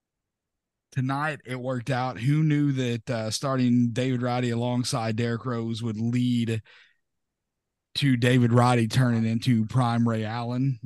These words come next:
Um, I didn't know that was gonna happen. Didn't have that on my scorecard. But after seeing him struggle so much early in the year, it's good to see some life from him. Um, I, I'm not gonna get on here and, and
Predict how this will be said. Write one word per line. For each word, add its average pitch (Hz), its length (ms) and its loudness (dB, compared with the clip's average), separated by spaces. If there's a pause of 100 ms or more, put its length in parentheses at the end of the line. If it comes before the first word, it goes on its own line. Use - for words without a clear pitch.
(100)
Um, 104 480 -4
I 110 120 -4
didn't 117 180 0
know 117 140 2
that 113 180 -2
was 117 160 -2
gonna 127 180 0
happen. 120 500 -4
Didn't 120 200 0
have 117 200 -2
that 113 180 -2
on 120 80 -2
my 117 140 -2
scorecard. 127 760 -6 (420)
But 127 140 2
after 113 720 2 (300)
seeing 165 300 6
him 139 160 8
struggle 135 600 2
so 131 260 0
much 127 340 -2
early 120 320 0
in 113 100 4
the 110 120 2
year, 117 500 0 (300)
it's 123 180 0
good 147 220 6
to 131 40 6
see 135 220 2
some 120 220 4
life 120 360 0
from 95 200 -6
him. 107 500 -2 (420)
Um, 107 380 0
I, 117 180 0
I'm 120 200 2
not 123 200 0
gonna 113 220 -2
get 120 160 -2
on 117 160 -4
here 117 320 -2
and, 110 140 -6
and 107 420 -6